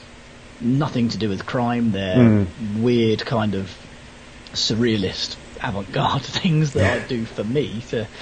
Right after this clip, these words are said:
Speaker 1: to get something else out. Um,
Speaker 2: Yeah.
Speaker 1: and, you know, I think the last royalty check I had for, for my plays was two pounds thirty-eight.
Speaker 2: Yeah.
Speaker 1: So that's what
Speaker 2: Which are
Speaker 1: happens when you do things for you.
Speaker 2: But yeah, it's filling a different need there other than money and profit. And you talk
Speaker 1: Yeah.
Speaker 2: about that too. You talk about, like, profit isn't everything necessarily, and, um,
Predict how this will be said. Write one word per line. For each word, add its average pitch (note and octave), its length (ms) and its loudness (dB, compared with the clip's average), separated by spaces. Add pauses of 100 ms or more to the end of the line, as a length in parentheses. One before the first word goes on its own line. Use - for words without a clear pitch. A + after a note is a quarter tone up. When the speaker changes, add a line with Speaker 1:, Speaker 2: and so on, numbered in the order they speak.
(220)
Speaker 1:
to C#3 60 0
get B2 180 0
something A2+ 280 0
else C#3 240 0
out. C2 200 -8 (360)
Um, F2+ 300 0
Speaker 2:
Yeah. G2 180 2
Speaker 1:
and, G2 260 -4
you - 80 -10
know, E2 100 -4
I F2+ 40 -4
think F2+ 280 -6 (340)
the G2+ 60 -6
last G#2 460 -2
royalty A2+ 360 0
check - 260 -2
I G#2 80 -2
had G#2+ 200 -2
for, G2 420 -2
for - 120 -4
my G#2 100 2
plays A2 380 -2
was F#2 260 -2 (100)
two A2+ 180 2
pounds A2+ 300 -2
thirty-eight. G#2+ 520 -2 (380)
Speaker 2:
Yeah. G#2 80 6
Speaker 1:
So F2+ 380 2 (460)
that's C#3 380 0
what C3+ 80 4
Speaker 2:
Which - 80 4
are - 20 10
Speaker 1:
happens A#2 200 4
when A2+ 100 -2
you A2 60 0
do A2 140 -2
things G2+ 220 -10
for G#2+ 80 -6
you. G2+ 200 -4 (560)
Speaker 2:
But - 140 6
yeah, C#3 200 12
it's A2 300 8
filling D3 460 12
a A#2+ 60 12
different G#2 340 8
need F#2+ 200 6
there F2+ 180 6
other F2+ 160 4
than F2 200 0
money F2 240 2
and F2 140 -2
profit. - 300 6
And B2 80 8
you D#3+ 80 10
talk F3 200 12
Speaker 1:
Yeah. D3 60 4
Speaker 2:
about C3+ 200 12
that G#2 160 12
too. A#2+ 100 6
You A2 80 8
talk A2 180 10
about, G2 220 8
like, F#2 280 2
profit A#2 300 10
isn't G2 200 6
everything F2 340 0
necessarily, F2 420 0
and, E2+ 420 -4
um, D#2+ 400 -2